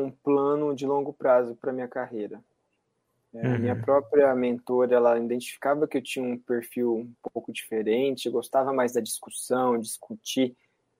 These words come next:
Speaker 1: né, assuntos voltados à política, de saúde. Então, entrar na gestão não foi algo planejado, mas foi algo bem-vindo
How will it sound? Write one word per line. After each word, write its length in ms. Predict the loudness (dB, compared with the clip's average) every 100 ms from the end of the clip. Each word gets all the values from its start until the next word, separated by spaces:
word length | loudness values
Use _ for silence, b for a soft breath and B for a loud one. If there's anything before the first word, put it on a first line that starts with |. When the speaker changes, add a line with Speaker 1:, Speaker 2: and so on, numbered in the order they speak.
| -6
Speaker 1:
né, 680 | 0 2 4 2 0 -2 -6 _ b b _ _ _ _ -2
assuntos 840 | -2 0 2 2 2 0 -2 -4
voltados 520 | 0 4 6 6 4
à 80 | 2
política, 680 | 0 0 4 6 4 -2 -6
de 120 | -6
saúde. 540 | -8 -2 2 4 2 -8 _ _ _ _
Então, 720 | -6 6 8 10 10 6 4 -4 _ -2
entrar 380 | 2 8 12 12
na 140 | 12
gestão 480 | 8 4 4 10 10
não 200 | 10 4
foi 200 | 6 12
algo 220 | 12 10
planejado, 680 | 4 2 4 4 8 8 6
mas 180 | 2 2
foi 140 | 8
algo 200 | 8 8
bem-vindo 680 | 4 0 0 -4 -4 -6